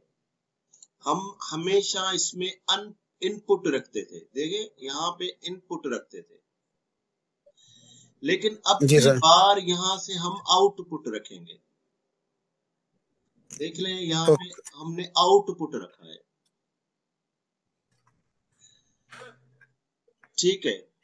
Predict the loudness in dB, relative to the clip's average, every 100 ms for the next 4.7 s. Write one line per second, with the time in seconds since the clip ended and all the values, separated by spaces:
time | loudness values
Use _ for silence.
0 | _ -20 _ -8 -6 -6 -2 -2 -2 -2
1 | -2 -2 -2 -2 -4 -6 -8 -6 -2 -2
2 | -4 -4 -2 -2 -2 -4 -4 -10 _ _
3 | _ _ _ -2 -2 0 0 0 0 0
4 | 0 -6 _ -4 -4 -6 -12